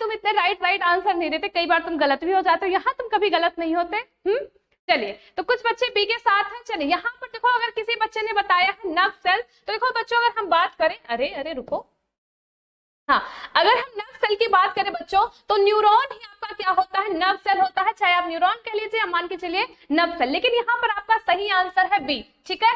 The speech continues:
जो श्वान सेल होती है, ध्यान से समझो, ये रहा आपका neuron, ठीक है? और ये जो आपका बीच वाला part है बच्चों, इसे ही हम श्वान cell कहते हैं, ठीक है? इस वाले part को, जो ये इसके बीच की, जो इसका क्या कहते हैं, ट्यूब जैसा structure है,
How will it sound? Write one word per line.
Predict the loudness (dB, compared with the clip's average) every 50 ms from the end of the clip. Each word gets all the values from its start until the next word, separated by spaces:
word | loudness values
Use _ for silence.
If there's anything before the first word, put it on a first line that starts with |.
| 0 -6 -14 -8
जो | -2 0 0 0
श्वान | 2 4 4 4 4 2 2
सेल | 0 0 0 0
होती | -2 -4 -4
है, | -4
ध्यान | -2 0 2 2 2 0
से | -2 -8 -6
समझो, | -4 -4 -4 -4 -2 -2 0 -2 -2 _ _ _ -2
ये | 0 2 2 2
रहा | 0 2 2 4 4
आपका | 4 4 2 0 0 0
neuron, | 0 0 -2 -2 -2 -2 -2 -4 -8
ठीक | -10 -12 -10 0 2
है? | 2 2 2 0 -6 -14 -20 -2 0
और | 2 2 2 2
ये | 0 0 0 0 -2
जो | -2 2 4 4
आपका | 4 4 2 0 -4 -6 -4
बीच | -2 -2 -2 -2 -4 0 2
वाला | 2 4 4 2 4 4
part | 4 4 4 4 2 0
है | -4 -4
बच्चों, | -4 -4 -4 -4 -6 -6 -6 -6 -10 -18 _ -10
इसे | -10 -6 -4 -4 -4 -4
ही | -6 -10 -8
हम | -8 -8 -8
श्वान | -4 -4 -4 -2 0 -2 -4 -4
cell | -4 -2 -2 -2 -2 -2
कहते | -4 -6 -6 -4 -4 -4
हैं, | -2 -2 -4 -6 -6
ठीक | -8 -6 0 2
है? | 2 2 0 -4 -12 -20 -10 _
इस | -6 -6 -2 2
वाले | 2 4 4 2 0 0 2
part | 2 4 4 2 0 -2
को, | -4 -4
जो | -2 -4 -4
ये | -4 -4 -4
इसके | -6 -6 -6 -4 -4 -2
बीच | 0 0 0 0 0 -2
की, | -4 -4 -4
जो | -2 0
इसका | -2 -2 -2 0 2 4 4 4 2
क्या | -2 -2 -2 -2 -2
कहते | 0 -2 -4 -4 -6
हैं, | -8 -8 -8
ट्यूब | -6 -4 -4 -4 -4 -2 -2
जैसा | 0 0 0 2 0 0 0 -2
structure | -4 _ -6 -6 -6 -2 0 0 0 2
है, | 2 0 0